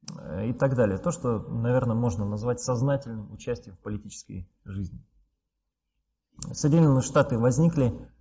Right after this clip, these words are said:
как республика, возникли как группа, э, возникли, когда группа, э, радикально настроенных жителей колоний, э,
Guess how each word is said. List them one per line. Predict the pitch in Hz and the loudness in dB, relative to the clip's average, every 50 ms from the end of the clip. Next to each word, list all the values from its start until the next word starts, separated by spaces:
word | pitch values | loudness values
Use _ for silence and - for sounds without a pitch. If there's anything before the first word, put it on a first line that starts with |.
| - - _ _ - | -20 -20 _ _ 0
как | - 120 - - | 0 0 2 2
республика, | 120 120 - - - 104 92 98 95 - - 98 101 - _ _ _ _ _ _ _ _ _ _ _ _ _ _ _ _ _ | 0 -2 0 0 0 2 2 0 0 -2 -6 -8 -10 -12 _ _ _ _ _ _ _ _ _ _ _ _ _ _ _ _ _
возникли | - - - 120 104 127 147 143 - 131 117 | -2 2 2 4 6 6 4 4 4 2 0
как | 117 - 117 110 110 - - - 113 | 2 2 0 0 0 -2 -6 -6 -4
группа, | 107 117 131 - - - - 107 104 101 98 90 90 - - _ - | 0 0 0 0 0 2 2 4 4 4 2 0 -4 -8 -12 _ -12
э, | - 104 104 104 107 104 104 104 | -8 -6 -4 -2 -2 -2 0 0
возникли, | 104 127 123 147 147 131 127 117 | 0 2 4 4 4 2 0 0
когда | - 117 110 101 117 113 110 107 104 101 - | 0 -2 0 2 2 4 4 4 2 2 0
группа, | 107 104 113 117 - - - 110 104 98 98 95 92 - _ _ _ _ _ _ _ _ _ _ _ _ _ - | -2 -2 -2 -4 -4 -4 -4 -4 -4 -4 -4 -8 -10 -12 _ _ _ _ _ _ _ _ _ _ _ _ _ -10
э, | |
радикально | - - 95 98 101 101 110 139 139 147 151 - 170 151 131 120 113 | -6 -4 -2 0 2 4 4 6 6 6 6 6 6 6 6 6 4
настроенных | 113 113 113 - - - 135 127 120 110 104 101 101 95 98 | 2 2 0 -2 0 2 4 4 4 4 2 0 -2 -2 -2
жителей | 127 120 - 107 101 95 92 - | -2 -2 -2 -2 -4 -4 -4 -4
колоний, | - 117 113 131 160 175 170 156 139 117 - - _ _ _ _ _ _ _ _ _ _ _ _ _ _ - - _ _ _ _ _ _ _ _ _ _ _ _ _ _ _ | -2 0 0 2 2 2 2 0 -2 -4 -6 -10 _ _ _ _ _ _ _ _ _ _ _ _ _ _ -20 -20 _ _ _ _ _ _ _ _ _ _ _ _ _ _ _
э, | - - | -18 -14